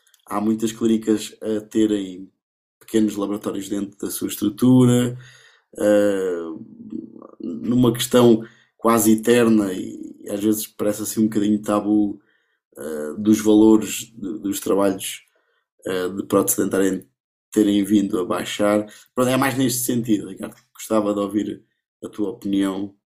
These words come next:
de como é que tens visto a profissão nestes últimos anos.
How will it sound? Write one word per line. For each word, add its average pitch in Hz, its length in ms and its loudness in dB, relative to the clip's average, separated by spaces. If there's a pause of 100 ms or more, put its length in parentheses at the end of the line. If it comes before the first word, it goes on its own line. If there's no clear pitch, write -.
(120)
de - 80 -14
como 120 160 2
é 113 60 4
que - 200 -12 (240)
tens 117 280 8
visto 107 320 4
a 107 40 2
profissão 107 640 -2 (560)
nestes - 300 -2
últimos 101 420 -2
anos. - 480 -12